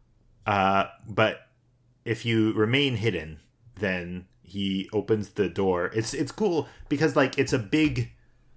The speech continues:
like, Batcave style rock that opens up. In three D S, they want it to look less like something you're gonna hit with a bomb, and so there's obvious machinery,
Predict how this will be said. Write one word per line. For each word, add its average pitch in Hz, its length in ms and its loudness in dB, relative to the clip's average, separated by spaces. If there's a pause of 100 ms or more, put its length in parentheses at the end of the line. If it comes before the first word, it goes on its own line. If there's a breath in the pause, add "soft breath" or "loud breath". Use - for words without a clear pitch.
(280)
like, 95 280 -4
Batcave 95 720 4
style 85 720 0 (180)
rock 95 420 -6
that 92 160 0
opens 92 440 -4
up. 90 200 -4 (420 soft breath)
In 113 160 -2
three 123 220 -2
D 117 180 2
S, 104 340 2
they 90 600 -2 (220)
want 107 280 0
it 98 120 -6
to 107 100 0
look 101 260 0
less 90 340 -2
like 95 180 2
something 95 300 -2
you're 87 160 -2
gonna 90 280 -4
hit 95 180 -4
with 90 120 -4
a 85 40 -4
bomb, 85 540 -4
and 90 300 -8
so 95 200 2
there's 90 320 0
obvious 90 680 -4
machinery, 101 960 -2